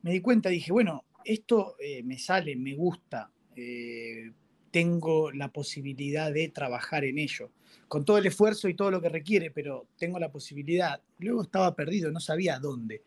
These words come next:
no sabía qué. Si quisiera ser astronauta o marinero, ya había perdido mucho tiempo y no me había dedicado a estudiar algo, estaba muy disperso.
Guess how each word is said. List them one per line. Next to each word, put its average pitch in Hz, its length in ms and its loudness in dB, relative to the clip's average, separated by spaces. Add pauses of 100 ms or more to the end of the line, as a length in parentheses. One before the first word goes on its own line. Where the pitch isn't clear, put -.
(400)
no 175 100 2
sabía 175 480 2
qué. 139 300 -2 (460)
Si - 180 -8
quisiera 175 540 4
ser 175 340 2 (220)
astronauta 165 880 -2
o 156 40 -4
marinero, 151 440 -4
ya - 160 -6
había 175 180 -4
perdido 160 300 -4
mucho 165 300 -6
tiempo 180 360 0
y 156 60 -2
no 156 140 -4
me 160 100 -2
había 156 220 0
dedicado 143 720 2
a 156 80 0
estudiar 147 600 -2
algo, 135 300 0
estaba 160 240 -6
muy 170 240 0
disperso. 160 600 -4